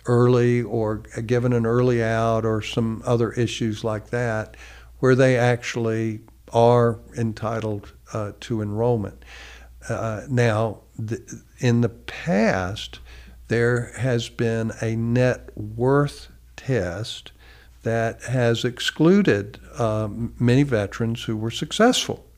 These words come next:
okay? But guess what? The net worth test has gone away now. So,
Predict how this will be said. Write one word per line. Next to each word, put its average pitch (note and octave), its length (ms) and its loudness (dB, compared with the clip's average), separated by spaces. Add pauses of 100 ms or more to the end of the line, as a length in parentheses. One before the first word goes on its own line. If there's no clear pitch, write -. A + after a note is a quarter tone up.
(200)
okay? A2+ 500 -4 (480)
But C3+ 140 -4
guess D3 320 0
what? - 400 -2
The A#2 100 -2
net A#2+ 340 0
worth C#3+ 360 0
test A#2 400 -2
has A2 180 -4
gone A#2+ 480 -2
away B2+ 420 0
now. G2 420 -6 (500)
So, A2+ 640 0